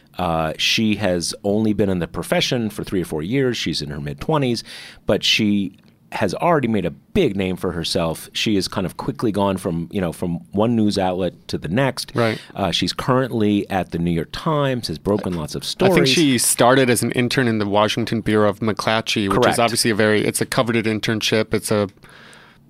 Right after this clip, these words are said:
Speaker 2: organization known for investigative reporting. And I, I don't know exactly how old she was at that time, but I think
Speaker 1: I think
Speaker 2: she
Speaker 1: she
Speaker 2: was
Speaker 1: was, like, in college,
Speaker 2: Yeah.
Speaker 1: maybe, like, senior year
Speaker 2: Right.
Speaker 1: of college, or, you know,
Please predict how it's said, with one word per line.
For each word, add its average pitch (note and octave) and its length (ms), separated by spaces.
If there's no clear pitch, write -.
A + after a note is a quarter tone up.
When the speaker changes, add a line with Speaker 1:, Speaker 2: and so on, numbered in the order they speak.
Speaker 2:
organization C3+ 640
known A2 200
for A2+ 160
investigative G#2+ 640
reporting. A#2 560
And B2 140
I, A2+ 280
I C3 60
don't C#3+ 120
know B2 80
exactly G#2+ 360
how G#2 140
old A#2 180
she - 140
was G2+ 180
at G2+ 80
that A#2 200
time, G#2 260
but G#2 260
I - 40
think - 0
Speaker 1:
I - 0
think D#3 200
Speaker 2:
she E3 120
Speaker 1:
she D3 60
Speaker 2:
was C3 80
Speaker 1:
was, G#2+ 100
like, G#2+ 220
in G#2+ 80
college, A2+ 400
Speaker 2:
Yeah. C3 220
Speaker 1:
maybe, A2+ 120
like, G#2 160
senior A2 280
year A2+ 100
Speaker 2:
Right. C3 160
Speaker 1:
of A2 60
college, A#2+ 160
or, F#2+ 100
you G2 120
know, D2 180